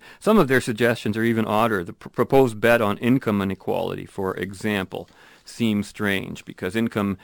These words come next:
inequality between the top ten percent and the bottom ten percent will be much higher on January two thousandth than it was in January first, nineteen hundred. Yet by every measure, the bottom ten percent is better off than they were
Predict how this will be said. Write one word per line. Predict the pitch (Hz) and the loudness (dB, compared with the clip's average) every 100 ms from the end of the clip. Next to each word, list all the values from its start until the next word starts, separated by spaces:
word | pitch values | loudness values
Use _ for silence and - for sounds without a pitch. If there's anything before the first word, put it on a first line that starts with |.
| - - | -18 4
inequality | 175 196 - 110 101 95 104 | 6 6 4 4 4 2 0
between | 120 - 120 107 | -4 -4 -2 -2
the | |
top | 98 123 131 | 0 0 0
ten | - 101 | -2 -6
percent | 98 - 113 | -6 -4 -2
and | 107 | -2
the | 98 | 0
bottom | 104 127 143 | 2 2 0
ten | 113 104 | -4 -6
percent | 101 - 117 | -8 -4 -4
will | 120 180 | 0 -2
be | 180 113 | 0 0
much | 110 - | 0 2
higher | 117 110 | 2 4
on | 110 110 | 4 2
January | 117 117 113 110 | 2 2 2 0
two | - 107 | -2 -2
thousandth | 117 117 123 101 135 - - - - | 4 4 4 0 -6 -10 -20 -20 -8
than | 117 117 | 0 0
it | 120 | 2
was | 123 131 131 | 4 4 4
in | 131 120 | 4 4
January | 135 143 143 143 135 - - - | 2 4 4 2 0 -4 -20 -6
first, | 151 151 135 | 0 2 4
nineteen | 139 156 170 175 | 4 6 6 4
hundred. | 156 226 240 101 - _ _ - _ _ | 4 2 0 -4 -8 _ _ -20 _ _
Yet | 131 147 135 | -2 -2 4
by | 139 | 4
every | 135 190 233 185 | 6 4 6 4
measure, | 110 110 127 135 | 4 2 0 -2
the | 135 | 0
bottom | 127 139 175 139 | 4 4 4 0
ten | 110 110 | -2 -4
percent | 117 - 110 113 - | -6 -6 -4 -4 -6
is | 110 | -10
better | 113 110 107 107 | -2 0 2 2
off | 107 95 | 0 -2
than | 107 107 | -4 -2
they | 104 | -2
were | 107 101 110 | -2 -2 -4